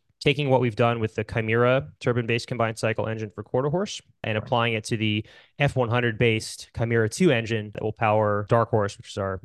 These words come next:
Speaker 1: operational hypersonic aircraft.
Speaker 2: And you guys received your first F one hundred earlier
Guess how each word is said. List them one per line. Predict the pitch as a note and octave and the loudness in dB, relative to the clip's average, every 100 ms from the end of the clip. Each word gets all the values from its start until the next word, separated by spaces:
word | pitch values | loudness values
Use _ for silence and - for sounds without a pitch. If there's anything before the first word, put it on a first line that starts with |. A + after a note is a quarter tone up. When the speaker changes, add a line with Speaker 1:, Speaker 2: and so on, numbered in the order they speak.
| G#2+ | -2
Speaker 1:
operational | G#2 G#2+ F#2+ - - G#2 - | 0 0 -2 -8 -10 -12 -12
hypersonic | G#2 G2+ - G#2 G#2+ | -8 -8 -8 -8 -8
aircraft. | - - - - _ _ _ _ _ _ - | -8 -10 -12 -14 _ _ _ _ _ _ -6
Speaker 2:
And | A2 G2 | -6 -2
you | G#2+ | -2
guys | F#2 F#2 F2 E2 - | 2 0 0 -4 -6
received | F2 - G2 D#2+ F2 | -6 -2 -4 -4 -4
your | F2 E2+ | -2 -2
first | - G#2 E2+ - | -2 -2 -2 -4
F | F#2+ - | -4 0
one | F2 | -2
hundred | F#2 F2 F2+ - | 0 -2 -2 -2
earlier | A2 A2 G#2+ G2 F#2+ | 0 0 2 2 0